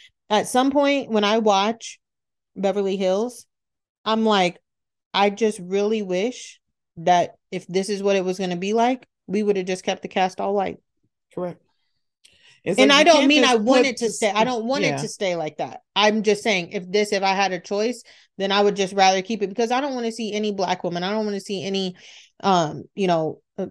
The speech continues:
Speaker 1: Asian American woman. I don't wanna see any woman of color go through those things.
Speaker 2: Yeah. It's like, I don't, I don't, it's like, 'cause one, it's, it seems like it's more pronounced when you,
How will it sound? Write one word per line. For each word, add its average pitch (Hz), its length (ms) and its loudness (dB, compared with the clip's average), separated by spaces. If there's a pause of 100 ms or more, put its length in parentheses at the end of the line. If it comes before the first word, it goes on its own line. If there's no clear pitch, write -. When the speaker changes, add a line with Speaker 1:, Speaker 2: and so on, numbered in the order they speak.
Speaker 1:
Asian 202 280 4
American 185 440 2
woman. 180 220 0
I 208 140 0
don't 247 160 0
wanna 226 160 0
see 220 240 -4
any 214 520 -4 (520)
woman 214 260 2
of 202 100 -2
color 226 320 2
go 208 220 2
through 214 220 -2
those 160 280 -2
things. - 480 -16 (760)
Speaker 2:
Yeah. 214 360 -6 (260)
It's 262 80 -2
like, 214 240 0
I 220 80 -6
don't, 226 180 -8
I 208 80 -6
don't, 214 300 -6 (160)
it's 220 160 -4
like, 233 140 -4
'cause 226 180 -2
one, 220 320 -4
it's, - 320 -8 (380)
it 247 100 4
seems 285 360 -6
like 220 120 -2
it's 208 180 -2
more 214 280 0
pronounced 180 840 -6 (220)
when 175 260 -2
you, 175 560 -6